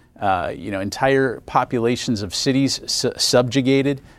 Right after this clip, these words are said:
Uh, we don't wanna go back to those days. So we're gonna continue to stay focused. Uh, we are incredibly proud of our military members who are in that region doing this important work. And Jake, if I can, the, the last thing I'd like to say is,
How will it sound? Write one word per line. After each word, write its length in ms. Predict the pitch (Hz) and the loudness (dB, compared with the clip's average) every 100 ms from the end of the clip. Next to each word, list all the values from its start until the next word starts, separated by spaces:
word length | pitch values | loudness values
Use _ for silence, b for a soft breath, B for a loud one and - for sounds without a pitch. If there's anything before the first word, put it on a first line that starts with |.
| b | b
Uh, 140 | 101 107 | 0 4
we 120 | 127 | 6
don't 160 | 147 135 | 6 4
wanna 180 | 135 | 2
go 140 | 123 123 | 0 2
back 220 | 117 - | 0 0
to 100 | 113 | -4
those 240 | 107 98 | -4 -4
days. 340 | - 87 85 - | -4 -6 -6 -8
So 200 | - 120 | -2 0
we're 180 | 110 131 | 2 4
gonna 180 | 131 120 | 2 0
continue 480 | - 107 151 120 | -4 -4 0 0
to 100 | 107 95 | 0 -2
stay 260 | - 104 | -2 -2
focused. 600 | - 120 123 175 151 - b b b - | -2 0 2 0 -2 -6 b b b -2
Uh, 200 | 98 95 | 0 0
we 140 | 110 | 2
are 80 | 104 | 2
incredibly 580 | 95 - - 131 135 113 | 0 -2 0 2 2 0
proud 540 | - - 101 110 151 | 0 0 2 4 0
of 260 | 151 110 101 | -4 -4 2
our 140 | 98 | 2
military 600 | 98 107 110 120 113 117 117 | 2 -4 -4 0 0 -2 -6
members 440 | 107 110 123 - | -2 -2 -2 -4
who 160 | 107 92 | -2 -2
are 120 | 90 | -2
in 220 | - 117 | -2 0
that 240 | 120 123 | 0 0
region 440 | 117 117 120 117 101 - | -2 -4 -2 -4 -4 -8
doing 220 | 107 113 | -2 0
this 180 | 117 110 | 0 -2
important 440 | 117 - 131 120 131 | -4 -2 -2 -2 -4
work. 220 | 131 - b b b b | -6 -8 b b b b
And 140 | 110 | 0
Jake, 260 | 101 131 - | 4 2 2
if 280 | 113 120 104 | -2 0 0
I 80 | |
can, 300 | 98 - 147 | -2 2 4
the, 120 | 107 101 | 4 2
the 160 | 110 | 2
last 280 | 110 127 - | 4 4 2
thing 140 | 123 | -2
I'd 120 | 101 98 | 0 -2
like 140 | 95 | -4
to 100 | 98 | -6
say 300 | - 104 98 | -2 0 0
is, 240 | 98 92 | -2 -4